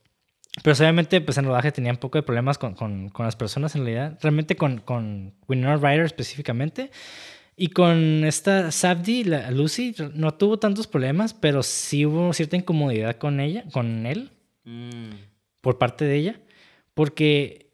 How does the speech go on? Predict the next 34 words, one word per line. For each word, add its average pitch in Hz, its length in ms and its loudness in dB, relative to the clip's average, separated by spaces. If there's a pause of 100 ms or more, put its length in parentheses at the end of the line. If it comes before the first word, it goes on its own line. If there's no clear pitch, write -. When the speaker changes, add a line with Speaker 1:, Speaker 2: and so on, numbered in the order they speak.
Speaker 1:
ella, 185 840 4
digo, 165 240 6
ella 190 420 4
aceptó 147 840 0 (280)
el, 151 360 2
la, 131 220 0
a 135 80 0
entrar 123 220 0
a - 20 2
la 160 100 0
película 151 220 0
aunque 127 380 -4
hubiera 123 260 0
desnudos, 139 420 -2
pero 135 240 -2
sí 131 200 0
hubo 156 120 4
momentos 131 540 0
donde 151 180 0
se 120 80 -6
sentía 120 240 -2
un 135 80 0
poco 143 200 -4
incómoda, 143 360 0
¿no? 131 160 -2
Porque 117 380 -6
el 104 100 -6
vato 131 380 -2
de 127 80 0
repente 110 260 -6
se 139 80 -4
ponía 110 160 -4
muy 120 120 -4
intenso. 147 360 -6